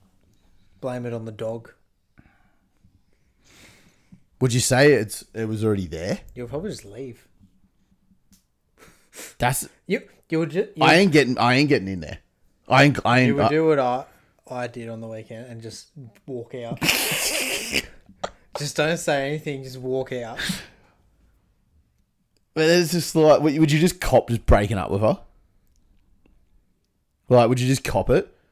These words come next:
Speaker 1: Yeah,
Speaker 2: Like,
Speaker 1: but
Speaker 2: if she really loves you and she likes you, she's not, she's not getting angry about that. But
Speaker 1: but
Speaker 2: the
Speaker 1: then
Speaker 2: father,
Speaker 1: the old, the old man has to.
Speaker 2: yeah,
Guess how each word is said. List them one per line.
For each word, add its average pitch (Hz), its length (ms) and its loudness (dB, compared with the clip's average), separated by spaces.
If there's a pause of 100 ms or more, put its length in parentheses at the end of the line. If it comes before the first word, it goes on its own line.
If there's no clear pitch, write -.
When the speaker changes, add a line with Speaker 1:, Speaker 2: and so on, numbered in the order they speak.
(200)
Speaker 1:
Yeah, 135 300 -12
Speaker 2:
Like, 139 80 -6
Speaker 1:
but 156 160 6
Speaker 2:
if 170 60 2
she 214 100 4
really 226 300 8
loves 127 260 8
you 127 80 6
and 120 80 4
she 120 120 0
likes 104 280 4
you, 104 80 2
she's 123 260 4
not, 131 280 4
she's 117 180 0
not 131 140 4
getting 85 160 -2
angry 80 200 -10
about 69 260 -12
that. - 260 -8
But 123 80 -2
Speaker 1:
but - 20 -10
Speaker 2:
the 123 60 -6
Speaker 1:
then 135 100 -2
Speaker 2:
father, 131 280 8
Speaker 1:
the - 40 -
old, - 60 -8
the 139 180 -4
old 135 240 -2
man 127 240 -8
has 131 360 -10
to. 120 220 -10
Speaker 2:
yeah, 110 460 4